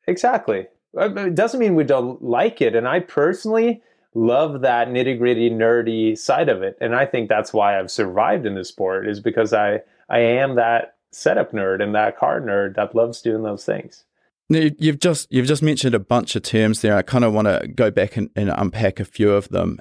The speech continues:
Speaker 2: A-, and that, that one that you mentioned, wedge, I just wanna dive into that a little bit, because probably, uh, some of the listeners might not understand that. So, uh, one of the tools we have at our disposal, regardless if we're setting up a,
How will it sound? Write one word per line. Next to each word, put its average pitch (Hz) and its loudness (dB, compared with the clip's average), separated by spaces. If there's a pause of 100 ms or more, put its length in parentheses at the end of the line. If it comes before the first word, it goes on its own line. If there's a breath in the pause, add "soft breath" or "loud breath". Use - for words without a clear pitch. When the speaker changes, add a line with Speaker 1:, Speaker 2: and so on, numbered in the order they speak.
(120)
Speaker 2:
A-, 107 0
and 101 0
that, 120 0
that 131 2
one 110 2
that 104 0
you 95 0
mentioned, 98 -2 (140)
wedge, 95 -2
I 90 0
just 117 0
wanna 143 2
dive 107 2
into 101 -4
that 95 2
a - 0
little 90 0
bit, 85 0
because 92 -2 (220)
probably, 104 0 (140)
uh, 85 0
some 101 0
of 92 -2
the 92 -2
listeners 90 -2
might 92 0
not 92 0
understand 95 -2
that. 78 0
So, 95 2 (720 loud breath)
uh, 78 2 (280)
one 123 -2
of 139 0
the 120 2
tools 117 -2
we 101 0
have 101 2
at 95 2
our 90 2
disposal, 95 2
regardless 101 0
if 101 -4
we're 82 0
setting 92 0
up 90 0
a, 87 4